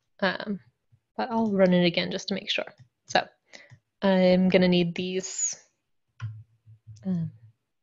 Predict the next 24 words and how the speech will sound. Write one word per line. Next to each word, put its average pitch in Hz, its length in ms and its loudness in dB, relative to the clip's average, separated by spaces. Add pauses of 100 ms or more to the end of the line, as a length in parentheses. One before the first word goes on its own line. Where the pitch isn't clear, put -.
(280)
kind 185 180 0
of - 80 -10
parameters 214 420 6
set. - 460 2 (1040)
I'm - 60 -8
gonna 190 140 -2
copy 185 280 0
this 269 200 2 (240)
and 180 200 0
paste 175 220 -8
it 190 80 0
over 233 520 2
just 190 240 -10
to 175 100 -4
make 180 200 -2
sure 233 300 4
that 208 140 -2
I've 180 120 -6
got 185 200 -8
all 180 140 -8
of 165 100 -14
those 170 260 -10
set 190 200 -2
up. 220 200 2